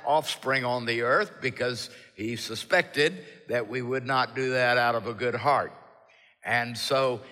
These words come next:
he gave us sexual, uh, desires.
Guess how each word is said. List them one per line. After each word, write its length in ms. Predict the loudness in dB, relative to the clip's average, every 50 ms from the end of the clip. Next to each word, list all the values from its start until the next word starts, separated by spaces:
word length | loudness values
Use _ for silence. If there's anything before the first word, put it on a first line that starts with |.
| -20 -20 -8
he 200 | -6 -4 -4 -2
gave 280 | 0 2 2 2 2 0
us 180 | -2 -2 -4
sexual, 760 | -6 -6 0 0 0 0 -2 -6 -6 -4 -2 -2 -2 -2 -4 -6 -12 -20 -20 -20 -16 -10
uh, 240 | -6 -4 -2 -2 -2
desires. 1040 | -2 -2 -4 -4 0 2 2 4 4 4 4 2 0 -2 -6 -12 -16 -18 -20 -20